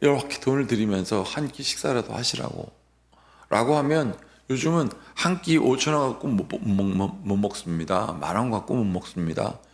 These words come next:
이렇게 말씀을 하세요. 그리고 돌아다녀요. 또 어떤 분은 교회를 찾아옵니다.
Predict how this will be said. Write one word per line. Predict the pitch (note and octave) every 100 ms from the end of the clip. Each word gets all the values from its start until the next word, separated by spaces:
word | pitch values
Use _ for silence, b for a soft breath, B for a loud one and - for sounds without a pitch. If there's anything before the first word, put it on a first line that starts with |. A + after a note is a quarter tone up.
| b b
이렇게 | D3+ E3+ E3
말씀을 | E2 E2 - G#2+
하세요. | G#2 - - - - B B B
그리고 | - G#3+ -
돌아다녀요. | A#2 A2+ A#2 - - - - _ _ _ _ _ -
또 | G3+
어떤 | G3 G3
분은 | F3+ F3+ D#3
교회를 | C3 C#3+ C3+
찾아옵니다. | - C3+ B2+ G#2 G2 A2+ C3